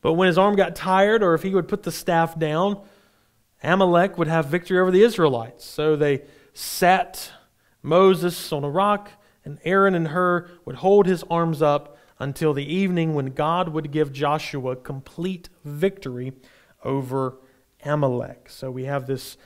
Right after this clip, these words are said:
kind of first, uh, battle scene here, which we will see a lot more of that as we progress.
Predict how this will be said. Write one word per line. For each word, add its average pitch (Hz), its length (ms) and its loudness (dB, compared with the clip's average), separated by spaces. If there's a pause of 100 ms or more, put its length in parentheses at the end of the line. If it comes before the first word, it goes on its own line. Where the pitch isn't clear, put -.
(220)
kind 135 240 -6
of 123 220 -10
first, - 720 -6
uh, 135 320 -8 (280)
battle 147 400 0
scene 135 360 -10
here, 135 260 -4
which 135 240 -8
we 135 80 -8
will 127 120 -8
see 143 220 -12
a 131 60 -8
lot 131 220 -10
more 156 220 0
of 127 120 -2
that 123 240 -6
as 127 120 -10
we 123 260 -10 (300)
progress. - 640 -6